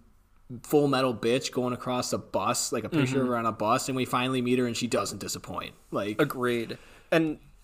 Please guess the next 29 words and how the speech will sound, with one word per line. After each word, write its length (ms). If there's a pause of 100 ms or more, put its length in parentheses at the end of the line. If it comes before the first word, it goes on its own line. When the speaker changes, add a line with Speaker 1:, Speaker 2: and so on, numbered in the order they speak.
(140)
Speaker 1:
Yeah. 160
Speaker 2:
one 180
thing 200
I 100
do 180
wanna 240
call 300
out, 320
though, 340 (520)
is 640 (1300)
she 340
went 240
on 300
this 180
previous 500
mission. 460 (120)
Again, 320
she's 180
called 180
the 100
Angel 300
of 140
Verdun, 580 (120)
which 180
is 100
a 80
city. 420 (1000)
And 180
so 380